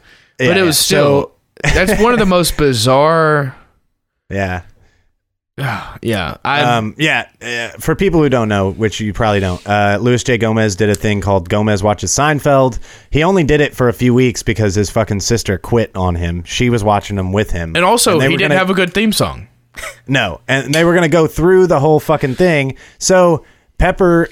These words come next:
Speaker 1: uh, Pepper got the fucking drums fucking going. That fucking bongo drum in there, and, uh, the drums were fucking perfect.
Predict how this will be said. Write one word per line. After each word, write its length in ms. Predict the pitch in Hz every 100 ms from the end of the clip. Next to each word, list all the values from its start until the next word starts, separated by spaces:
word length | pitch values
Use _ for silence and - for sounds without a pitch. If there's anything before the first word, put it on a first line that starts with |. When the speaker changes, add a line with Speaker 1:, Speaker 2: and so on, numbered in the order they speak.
| -
Speaker 1:
uh, 400 | 156 147 139 135 - _ _ -
Pepper 240 | 208 226
got 200 | 185 151
the 60 | 117
fucking 420 | - 139 123 110
drums 560 | 101 117 131 101 - - -
fucking 600 | - - 131 - 98 90 85
going. 560 | 107 123 113 85 80
That 180 | 113 123
fucking 320 | - 147 123
bongo 380 | 104 110 131 139
drum 480 | 131 135 139 139 135
in 200 | 139 143
there, 260 | 143 143 135
and, 100 | 104
uh, 140 | 117
the 120 | 117
drums 320 | 120 196 202
were 120 | 123 101
fucking 380 | - 117 101
perfect. 380 | 95 117 98 85